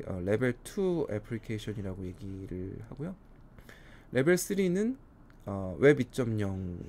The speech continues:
대부분의 서비스를 얘기를 합니다. 인터넷에서만 존재하는 것들, 어, 오프라인에서는 존재하지 않는 것들, 뭐 이-,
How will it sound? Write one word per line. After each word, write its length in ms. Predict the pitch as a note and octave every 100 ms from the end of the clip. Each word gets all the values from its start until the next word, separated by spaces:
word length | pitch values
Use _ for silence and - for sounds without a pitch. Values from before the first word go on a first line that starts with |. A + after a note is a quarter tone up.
| -
대부분의 1040 | G#2 G#2 A2+ G#2+ G2 F#2 F2+ D#2+ G2+ D#3
서비스를 460 | - D3+ C#3+ B2 G2+
얘기를 320 | F#2+ G2+ G#2+
합니다. 260 | B2+ A2 -
인터넷에서만 1200 | A#2 C3 E3 D#3 C#3 C#3+ C3 C#3 D3+ C#3 F#3+ G#3 - - - - - - -
존재하는 440 | B2 A#2+ A#2+ G#2+
것들, 320 | G2+ - D#2+ - - - - - -
어, 120 | F#2
오프라인에서는 680 | A#2+ B2+ F3+ E3 D3+ C3+ C3+
존재하지 460 | B2 G#2+ A#2+ A2+ A2
않는 260 | F#2 F#2+
것들, 440 | G2 - - F3 B3 - - -
뭐 120 | F2+
이-, 400 | - A2+ A#2 A2